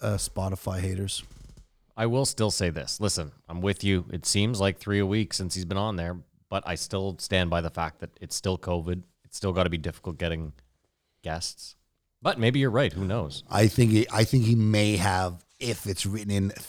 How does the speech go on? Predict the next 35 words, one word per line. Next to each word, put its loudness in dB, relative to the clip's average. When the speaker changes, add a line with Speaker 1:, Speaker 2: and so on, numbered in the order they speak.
Speaker 1:
minimum 0
of -2
three -2
with, -8
uh, -6
Spotify. -10
Speaker 2:
I -4
mean, 2
think 0
about 4
it 2
like 2
this, 2
too. -2
Let's 0
say 2
Joe 2
was -2
making 0
his -2
forty -2
million 0
a -2
year -4
previously 0
<coughs> -20
by 2
doing 0
as 0
many 0
as -4
he -2
was -6
doing. -6
Maybe, -4